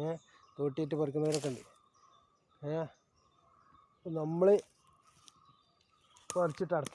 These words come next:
ഇപ്പം പറിച്ചിട്ട് അടക്കണേ. അപ്പോൾ ഞാൻ നിങ്ങൾക്കൊക്കെ ഒന്ന് കാണിച്ചു തരാനാണ്. വീഡിയോ ഒന്നും എടുക്കലില്ല ഞാനുള്ള. അതിന് ഒരു മുമ്പ് ഞാൻ വീഡിയോ ചെയ്തിട്ടുണ്ട് ചെറുതായിട്ട്. ഏ,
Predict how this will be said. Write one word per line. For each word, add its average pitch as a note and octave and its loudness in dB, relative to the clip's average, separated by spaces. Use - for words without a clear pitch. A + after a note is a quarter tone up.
ഇപ്പം E3+ 0
പറിച്ചിട്ട് D#3+ 0
അടക്കണേ. C3 -4
അപ്പോൾ C3+ -14
ഞാൻ D3 -2
നിങ്ങൾക്കൊക്കെ D#3 2
ഒന്ന് F3 4
കാണിച്ചു E3+ 4
തരാനാണ്. B2+ 2
വീഡിയോ F#3+ 2
ഒന്നും G#3+ 6
എടുക്കലില്ല G3+ 2
ഞാനുള്ള. C#3+ 0
അതിന് E3 0
ഒരു F#3+ 2
മുമ്പ് F#3+ 6
ഞാൻ G#3 10
വീഡിയോ F#3 2
ചെയ്തിട്ടുണ്ട് C#3+ -2
ചെറുതായിട്ട്. B2+ -10
ഏ, - 0